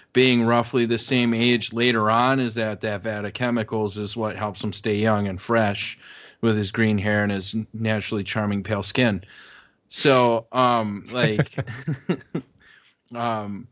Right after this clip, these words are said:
Speaker 1: so he was, he was telling me that, but, um, so it
Speaker 2: Hmm.
Speaker 1: must, yeah, it must be in the comics somewhere, but they've got, you know, how many different Joker origin stories in the comic books.
Speaker 2: Well, right. It's all multiple choice is, you know, that's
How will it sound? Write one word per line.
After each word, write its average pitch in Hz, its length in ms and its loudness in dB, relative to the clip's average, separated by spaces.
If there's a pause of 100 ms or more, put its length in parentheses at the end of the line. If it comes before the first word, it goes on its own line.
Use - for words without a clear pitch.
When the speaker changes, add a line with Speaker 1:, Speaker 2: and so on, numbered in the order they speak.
Speaker 1:
so 131 200 -2
he 135 120 4
was, 123 180 2
he 135 160 -4
was 117 100 -2
telling 117 260 -2
me 101 100 -4
that, 98 400 -6
but, 92 300 -8 (100)
um, 95 380 -4
so 131 180 4
it 123 40 4
Speaker 2:
Hmm. 120 60 0
Speaker 1:
must, 131 340 0
yeah, 110 260 -2
it 104 40 -4
must 113 260 -2
be 117 120 0
in 107 100 0
the 95 80 -8
comics 101 440 -6
somewhere, 95 380 -6
but 101 280 -6
they've 107 200 -4
got, 98 340 -2
you 104 120 -4
know, 95 140 -2
how 104 160 0
many 101 260 0
different 101 400 -2
Joker 101 360 -2
origin 98 500 2
stories 92 460 -2
in 90 80 -4
the 90 80 -4
comic 92 360 -2
books. - 360 -12
Speaker 2:
Well, 120 220 2
right. 120 300 6
It's 110 160 0
all 117 440 4
multiple 104 640 -2
choice 123 640 0
is, 98 360 -6
you 104 200 0
know, 98 180 -2
that's 101 300 0